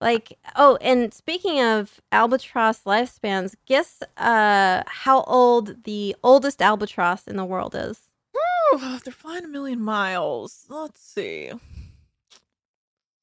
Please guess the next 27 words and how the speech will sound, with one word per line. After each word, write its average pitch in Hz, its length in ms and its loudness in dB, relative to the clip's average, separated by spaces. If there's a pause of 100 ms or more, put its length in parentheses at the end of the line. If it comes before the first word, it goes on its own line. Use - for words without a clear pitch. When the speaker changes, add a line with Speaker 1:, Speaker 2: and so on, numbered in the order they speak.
(920)
Speaker 2:
Thirty. 214 500 2 (540)
Speaker 1:
She 330 600 -8
is 233 300 0
seventy 262 680 0
years 214 460 -2
old. 185 440 -2 (440)
Speaker 2:
Oh 254 400 -10
my - 320 -12
God. - 420 -18 (480)
Speaker 1:
And 214 200 -2
she 220 200 -6
looks 196 280 -8
fantastic. 190 840 -6
I've 196 220 -6
sh-, - 160 -20 (460)
given 202 300 -2
you 185 100 -4
a 175 40 -6
picture 185 440 -6
of 180 320 -4 (160)
her. 233 360 0
Her 233 180 2
name 254 320 0
is 294 140 -2
Wisdom, 247 720 0
the - 200 -4
albatross. 247 760 2